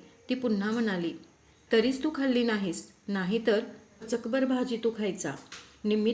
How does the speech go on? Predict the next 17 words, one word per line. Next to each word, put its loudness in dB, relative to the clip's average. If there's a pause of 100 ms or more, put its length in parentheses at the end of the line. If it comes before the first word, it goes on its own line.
तूच -2
संपवायचास. -2 (420)
तुला 2 (240)
गुलामा 4 (320)
भाजी -2
हवी 0
पुष्कळ, -4 (440)
माझ्या -2
लक्षात -2
तेव्हाच 0
यायला 2
पाहिजे -2
होते, -4 (400)
परंतु 0
आता -4
काय -2
बोलून?" 4